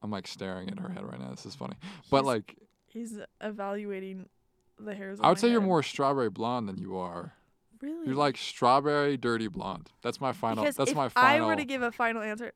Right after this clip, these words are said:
Speaker 2: I'd say I'm strawberry brunette slash auburn.
Speaker 1: You just threw an auburn in there. That was, like, <laughs> such a flex. You're
Speaker 2: Am
Speaker 1: just like,
Speaker 2: I?
Speaker 1: the classiest little word there. You're like, "Oh, I, I have auburn hair." Like, that's
Speaker 2: Auburn.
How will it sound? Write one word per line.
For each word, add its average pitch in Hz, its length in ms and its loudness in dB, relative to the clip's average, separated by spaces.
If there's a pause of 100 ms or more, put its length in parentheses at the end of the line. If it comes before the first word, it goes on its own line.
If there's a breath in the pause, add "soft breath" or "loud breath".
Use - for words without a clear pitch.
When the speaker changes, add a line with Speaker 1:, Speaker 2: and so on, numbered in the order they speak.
Speaker 2:
I'd 208 220 -6
say 233 140 -8
I'm 202 140 -10
strawberry 196 840 -6 (380)
brunette 190 460 -10
slash 185 380 -8 (100)
auburn. 185 440 -8 (1800)
Speaker 1:
You 139 120 -2
just 147 200 -2
threw 131 180 0
an 113 80 -2
auburn 104 460 -2 (100)
in 110 100 -6
there. 107 140 2
That 127 220 4
was, 131 100 4
like, 127 220 8
<laughs> - 0 -
such 139 300 4
a 135 60 4
flex. 110 380 2
You're 131 80 4
Speaker 2:
Am 127 60 4
Speaker 1:
just 117 100 4
like, 123 180 6
Speaker 2:
I? 254 300 -2
Speaker 1:
the 131 100 2
classiest 123 560 2
little 117 220 2
word 113 260 2
there. 120 160 4
You're 120 200 0
like, 104 160 -8 (140)
"Oh, 151 180 -2 (220)
I, 220 60 -6
I - 20 -8 (220)
have 202 220 -2
auburn - 340 -4
hair." 131 140 -2
Like, 294 340 0
that's 262 300 -2
Speaker 2:
Auburn. - 540 2